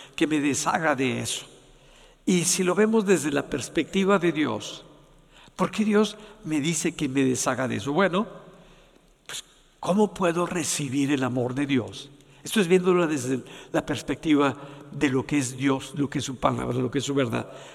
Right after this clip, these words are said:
¿Cómo puedo amar a Di-, a Dios en mi corazón si está lleno de maldad?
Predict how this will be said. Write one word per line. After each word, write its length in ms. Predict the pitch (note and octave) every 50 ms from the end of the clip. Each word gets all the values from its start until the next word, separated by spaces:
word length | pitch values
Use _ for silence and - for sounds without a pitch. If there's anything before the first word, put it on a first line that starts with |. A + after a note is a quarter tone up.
| - - -
¿Cómo 240 | - B3 C4 C4+ A#3
puedo 520 | - - F#4 E3+ D#3+ E3+ E3 D3+ - -
amar 340 | D3 B2+ A#2+ B2 B2+ C#3 D#3
a 60 | D3
Di-, 140 | C3+ D3+ C#3 C#3+
a 60 | C#3
Dios 300 | B2+ C#3 C#3 C#3 B2+ C3+
en 100 | D3+ C#3
mi 100 | D3 C3+
corazón 580 | - F3 E3 C#3+ C#3+ C#3+ - - C#3+ C3+ C3 - - - - - - - - - - - - -
si 160 | - - - -
está 180 | - - D#3
lleno 300 | D3+ C#3 D3+ D3+ C#3+ C3+
de 140 | B2 C3+ B2+
maldad? 420 | C3 C3 C3 C3 D3 D3+ D3+ -